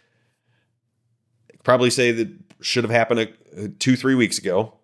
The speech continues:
Same thing with, you know, the firing of Ken Dorsey. That was probably a couple weeks late. But they got there. And now, heading into the Miami game and the, the playoffs, we'll see.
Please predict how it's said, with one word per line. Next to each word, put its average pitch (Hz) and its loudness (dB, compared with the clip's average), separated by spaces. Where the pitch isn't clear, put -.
Same 127 0
thing 127 2
with, - -2
you 98 -8
know, 98 -2
the 90 -6
firing 113 4
of 107 -4
Ken 117 -4
Dorsey. 104 0
That 78 -8
was 107 -2
probably 113 2
a 113 2
couple - -4
weeks 127 -2
late. 113 2
But - -4
they 113 0
got 120 0
there. 87 -8
And 92 -8
now, 101 0
heading 104 0
into 101 -2
the 101 -6
Miami 98 2
game 123 -2
and 98 -4
the, 85 -14
the 80 -20
playoffs, 123 2
we'll - 2
see. - 0